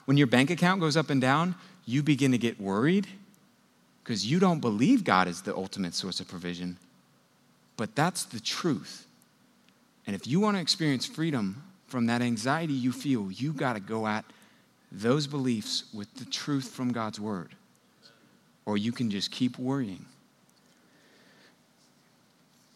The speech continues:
In Hebrews chapter four, verse twelve, we're about to land the plane. It says, "The word of God," the Bible even says, "Hey, I was designed,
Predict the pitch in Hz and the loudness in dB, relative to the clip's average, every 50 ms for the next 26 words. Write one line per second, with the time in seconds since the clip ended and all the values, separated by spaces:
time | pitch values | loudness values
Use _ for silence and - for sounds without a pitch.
0 | _ _ - 117 120 120 - - 160 151 156 143 - 165 151 - 143 123 - 139 | _ _ 2 4 4 6 6 8 6 8 8 6 6 6 6 6 4 0 4 6
1 | 139 143 139 113 131 127 - - 135 123 117 117 107 110 107 113 113 107 110 107 | 8 8 6 6 4 2 2 4 6 6 6 6 6 4 2 2 0 0 -2 -6
2 | 107 - - 123 117 113 113 110 107 110 107 104 98 95 98 - - _ _ _ | -8 -8 -8 -4 -2 -2 -2 -2 -4 -4 -6 -6 -6 -6 -8 -10 -16 _ _ _
3 | _ _ _ _ _ _ _ _ _ _ _ _ _ _ _ - - 135 - 147 | _ _ _ _ _ _ _ _ _ _ _ _ _ _ _ -4 -2 2 2 2
4 | - - 120 139 120 127 165 208 208 147 - 170 139 107 90 - - - - - | 2 2 4 4 6 8 8 8 8 8 6 6 6 4 2 0 -4 -12 -20 -20
5 | _ - 160 139 180 220 190 160 147 127 117 - - 190 165 117 101 - - - | _ -8 -2 2 4 6 8 8 6 6 6 4 6 6 6 4 2 -6 -12 -4
6 | - - 165 131 113 - 170 202 226 170 143 - 131 139 117 147 151 175 202 226 | 2 4 4 4 6 6 6 8 8 6 6 6 4 6 8 8 8 8 8 6
7 | 247 262 | 4 2